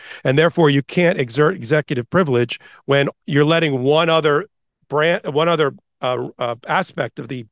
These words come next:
of the executive branch look at something that the president had done. She didn't seem to be buying that, but that's a very sophisticated argument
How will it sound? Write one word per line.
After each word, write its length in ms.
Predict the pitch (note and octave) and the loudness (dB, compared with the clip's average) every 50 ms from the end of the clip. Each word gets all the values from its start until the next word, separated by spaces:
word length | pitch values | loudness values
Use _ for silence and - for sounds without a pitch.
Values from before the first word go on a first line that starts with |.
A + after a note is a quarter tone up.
| _ - | _ -8
of 180 | C#3+ B2+ B2 A#2+ | -8 -8 -6 -8
the 60 | B2 | -10
executive 420 | A#2 G#2+ D3+ E3 E3+ - D3+ A#2+ | -8 -4 -4 -4 -4 -4 -6 -8
branch 320 | A2+ - C3 B2+ B2+ - - - - - _ _ - | -6 -4 -4 -4 -4 -6 -12 -20 -20 -20 _ _ -4
look 240 | B2+ C#3+ E3 - - | -2 -2 0 0 -2
at 100 | C#3+ - | -4 -2
something 300 | - D#3 C3+ - D3+ C3+ | -2 -2 -2 -2 -4 -4
that 100 | B2 - | -4 -4
the 80 | C#3 | -6
president 420 | - D3 C#3 C3+ B2+ C#3 A#2+ A#2 A2 | -2 0 0 0 0 -2 -6 -6 -6
had 120 | A#2+ A2 | -6 -4
done. 260 | - E3+ D#3 B2 G#2 - - - - - | -2 -2 -2 -2 -4 -6 -14 -20 -20 -14
She 180 | - - B3+ B3+ | -6 0 2 2
didn't 180 | D4+ D#4 C#4 | 2 2 2
seem 180 | - B3+ B3+ A#3 | 2 2 2 4
to 40 | G3+ | 4
be 120 | F3 E3 | 2 2
buying 400 | C3+ C#3 D3+ D3 D#3 E3 E3+ F#3 | 2 2 2 2 2 2 2 0
that, 180 | G3 G#3 G#3 - | 0 0 0 -2
but 80 | F#3 | -2
that's 220 | D3 A#3+ C4 - D4+ | 0 0 0 2 0
a 60 | C#4+ | 0
very 300 | E3+ D#3 F#3+ F#3+ G3 G3+ | 0 2 4 4 4 2
sophisticated 720 | - - F#3 - - E3 - - F#3 - F3+ F3 E3 E3+ | 0 -2 -4 -2 -2 -4 -2 -4 -4 -2 -2 0 0 2
argument 520 | F#3 A3 B3 A3+ D#3 D3+ B2+ B2 B2+ F#3+ | 2 2 0 0 -2 -2 -2 -2 -2 -2